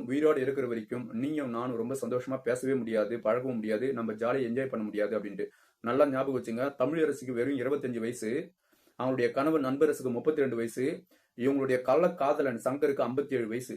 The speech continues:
இதெல்லாம் எங்கன்னா அடுக்குமா? நீங்களே பாருங்க. இருபத்தஞ்சு எங்க இருக்குது, ஐம்பத்தி ஏழு எங்க இருக்குது?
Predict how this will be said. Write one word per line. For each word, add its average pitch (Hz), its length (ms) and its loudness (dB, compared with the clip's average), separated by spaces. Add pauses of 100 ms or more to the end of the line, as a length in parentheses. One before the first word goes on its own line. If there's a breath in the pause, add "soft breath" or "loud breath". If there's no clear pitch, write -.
இதெல்லாம் 123 280 0
எங்கன்னா 131 280 -2
அடுக்குமா? 131 340 -2
நீங்களே 120 300 -2
பாருங்க. 110 300 0 (540 soft breath)
இருபத்தஞ்சு 156 460 6
எங்க 139 220 4
இருக்குது, 143 240 0
ஐம்பத்தி 143 300 -2
ஏழு 135 100 4
எங்க 120 200 0
இருக்குது? 107 240 -6